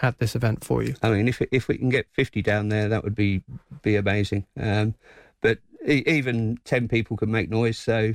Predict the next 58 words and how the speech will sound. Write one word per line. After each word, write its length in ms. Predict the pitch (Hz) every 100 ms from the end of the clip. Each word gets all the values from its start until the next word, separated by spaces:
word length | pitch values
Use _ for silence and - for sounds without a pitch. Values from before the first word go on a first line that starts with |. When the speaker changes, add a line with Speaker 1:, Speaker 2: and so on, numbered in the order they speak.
| -
Speaker 2:
um, 300 | 113 110 113
I'd 40 |
Speaker 1:
That's 180 | - 120
Speaker 2:
be 60 | 117
happy 180 | 120 123
Speaker 1:
true. 120 | 113
Speaker 2:
with 120 | 117
anyone, 400 | 127 123 127 151
<laughs> 40 |
anyone 340 | 135 147 139 139
coming 240 | 143 135
down 320 | 127 135 135
and, 140 | 127 120
and 200 | 127 127
cheering 320 | - 131 123
us 140 | 120
on. 180 | 143 127
It's, 240 | 110 - -
uh, 240 | 110 120 -
Speaker 1:
It 140 | 151 135
really 220 | 160 147
does, 380 | 147 143 131 - - - -
uh, 200 | - -
lift 640 | - 135 143 151 131 - -
the, 260 | 139 135 123
the 140 | 127
atmosphere 640 | 131 131 120 - 131 120
and, 120 | 120 123
and 80 |
Speaker 2:
Yeah. 40 | 123
Speaker 1:
make 220 | 127 123
everything 520 | 131 127 131 131 127
feel 400 | 143 - 139 123
that 160 | 120 110
more 260 | 117 117 113
real, 320 | 127 120 107
doesn't 240 | 120 120
it? 120 | 117
When 140 | 117 113
Speaker 2:
Yeah. 60 |
Speaker 1:
you've 100 | 113
got, 160 | 107 113
like, 220 | 117 117 -
"Oh, 300 | 165 180 113 - - - -
cheers," 360 | - 156 143
and, 100 | 117
"Hey!" 640 | 101 - 349 370 349 302 80
<laughs> 0 | - 160 123
It 140 | 196
just 120 | 170
Speaker 2:
Uh, 300 | 147 123 127 131 -
absolutely. 560 | 131 143 135 123 120
It's, 180 | 113 110
I 140 | 120 135
mean, 180 | 139
we've 120 | 143 143
got 180 | 151
a, 120 | 131